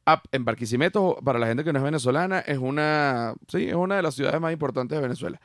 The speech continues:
Aparentemente, una vecina estaba algo inconforme con los números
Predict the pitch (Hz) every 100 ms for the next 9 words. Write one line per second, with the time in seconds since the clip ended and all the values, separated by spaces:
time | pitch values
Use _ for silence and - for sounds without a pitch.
0 | _ - - _ - 143 165 196 254 233
1 | 190 185 - 196 214 220 180 - 180 156
2 | 135 - 127 - 143 151 165 - 185 208
3 | 214 214 208 196 - 185 160 165 - 180
4 | 185 180 165 233 247 147 139 185 -